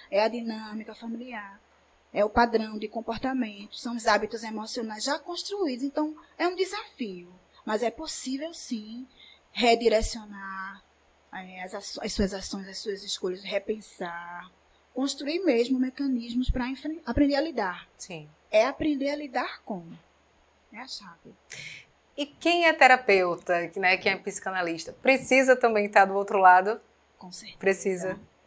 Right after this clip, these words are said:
Speaker 2: Você faz terapia?
Speaker 1: Há
Speaker 2: É?
Speaker 1: vinte anos.
Speaker 2: Há vinte anos.
Speaker 1: Análise.
Speaker 2: Análise.
Speaker 1: Ah, né?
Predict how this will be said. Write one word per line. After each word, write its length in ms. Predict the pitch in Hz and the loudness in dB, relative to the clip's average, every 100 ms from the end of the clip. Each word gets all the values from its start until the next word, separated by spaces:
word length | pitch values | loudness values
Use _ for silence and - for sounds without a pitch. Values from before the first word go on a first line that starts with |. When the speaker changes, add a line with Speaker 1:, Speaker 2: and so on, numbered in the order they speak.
| _ | _
Speaker 2:
Você 140 | - 208 | 2 8
faz 200 | 226 220 | 10 10
terapia? 540 | 214 208 208 220 - _ _ _ _ _ _ _ _ _ _ _ _ | 8 6 4 2 0 _ _ _ _ _ _ _ _ _ _ _ _
Speaker 1:
Há 120 | 180 | -8
Speaker 2:
É? 80 | 180 | -8
Speaker 1:
vinte 300 | 190 208 - | -8 -8 -8
anos. 540 | 247 180 170 175 185 185 | -8 -14 -16 -20 -16 -16
Speaker 2:
Há 80 | |
vinte 500 | 180 165 180 196 - | -16 -16 -14 -12 -12
anos. 140 | 180 170 | -8 -4
Speaker 1:
Análise. 640 | 214 170 160 165 - - - _ _ - | -4 -4 -8 -14 -18 -18 -20 _ _ -12
Speaker 2:
Análise. 560 | 175 165 156 151 147 | -6 -4 -4 -6 -14
Speaker 1:
Ah, 120 | 156 | -18
né? 200 | 180 170 | -18 -16